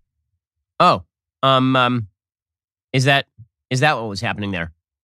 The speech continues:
If it presents a safety risk, so you waited for a week while it floated over Americans. So somebody had the temerity to ask Joe Biden, uh, "You seem, like, real easy on the Chinese on this one."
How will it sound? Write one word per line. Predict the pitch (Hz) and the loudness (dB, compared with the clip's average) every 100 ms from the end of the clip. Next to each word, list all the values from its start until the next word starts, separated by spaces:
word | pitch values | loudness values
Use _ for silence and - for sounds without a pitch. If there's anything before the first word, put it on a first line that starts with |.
| - | -2
If | |
it | 143 | 0
presents | 139 156 180 | 4 2 0
a | |
safety | 127 175 147 | -2 -4 -2
risk, | 165 147 - | -4 -4 -4
so | 170 147 - | 0 0 0
you | 151 | 0
waited | 151 151 131 | 0 0 -2
for | 131 | -2
a | 127 | 0
week | 190 294 87 - _ _ _ - | 0 0 -4 -16 _ _ _ 0
while | 147 | 2
it | 139 | 2
floated | 123 156 139 | 0 0 2
over | 139 135 | 0 2
Americans. | 127 127 120 117 113 | 4 2 0 -4 -2
So | |
somebody | 143 247 226 156 | 2 2 2 0
had | 151 | 0
the | 127 | 0
temerity | 147 139 139 | 2 2 0
to | 127 | -2
ask | 107 131 | -2 -2
Joe | - | -4
Biden, | 113 113 110 104 _ _ - | 0 0 0 -8 _ _ -2
uh, | 131 | -2
"You | 135 | 0
seem, | 160 415 | -2 2
like, | 370 165 | 2 2
real | 131 208 170 | 2 2 2
easy | 185 160 | -4 -2
on | 151 | -2
the | 131 | -4
Chinese | 104 131 147 113 | -2 0 0 -2
on | 92 | -4
this | 78 | -8
one." | 76 60 | -12 -14